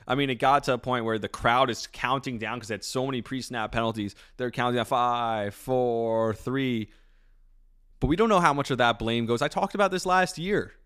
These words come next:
You can go watch my TikTok, Instagram we don't know how much of the blame, and this was before Hackett had anything to do, any association with the Jets. I said, "Russell Wilson got him fired." And look at how good. Russell Wilson was on a steady decline his last couple of years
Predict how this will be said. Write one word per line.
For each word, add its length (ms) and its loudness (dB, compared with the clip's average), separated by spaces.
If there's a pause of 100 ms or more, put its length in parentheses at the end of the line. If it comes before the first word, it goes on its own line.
(240)
You 40 -14
can 80 -8
go 140 0
watch 420 -2
my 160 0
TikTok, 520 0
Instagram 640 -2 (840)
we 100 4
don't 100 8
know 100 6
how 140 4
much 160 0
of 60 2
the 60 2
blame, 280 0
and 60 -2
this 100 0
was 80 -4
before 560 4
Hackett 340 -4
had 120 2
anything 380 0
to 80 -6
do, 380 -2 (160)
any 160 -2
association 680 0
with 120 0
the 80 -4
Jets. 540 -2 (680)
I 100 2
said, 340 2 (260)
"Russell 420 4
Wilson 340 2
got 220 4
him 60 -2
fired." 440 -6 (500)
And 180 2
look 160 4
at 100 6
how 240 8
good. 420 4 (220)
Russell 360 2
Wilson 300 6
was 120 2
on 120 6
a 60 2
steady 440 0
decline 440 0
his 140 -6
last 260 -2
couple 220 -4
of 60 -2
years 480 -2